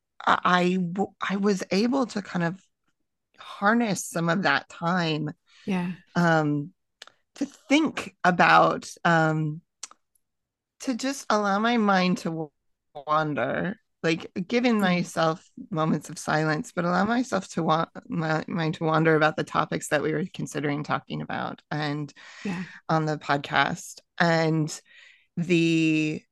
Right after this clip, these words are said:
Speaker 1: things like linear storytelling, which ended up being our first podcast and back,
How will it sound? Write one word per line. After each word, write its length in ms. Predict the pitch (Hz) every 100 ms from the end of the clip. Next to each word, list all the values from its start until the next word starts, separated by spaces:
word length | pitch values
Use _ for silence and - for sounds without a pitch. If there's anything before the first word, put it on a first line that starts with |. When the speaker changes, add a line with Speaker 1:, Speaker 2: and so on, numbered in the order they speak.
| _ _ _
Speaker 1:
things 300 | - 226 226
like 500 | 226 190 175 160 - _ _ -
linear 720 | 175 - - 196 208 196 190
storytelling, 760 | 185 - 170 165 170 151 151 151
which 160 | 151 147
ended 220 | 165 165
up 120 | 151
being 180 | 160 156
our 140 | 147 - - -
first 320 | - - -
podcast 760 | - - - 156 147 - - - _ _ _ _ -
and 220 | 147 240
back, 560 | 180 160 160 147 143 -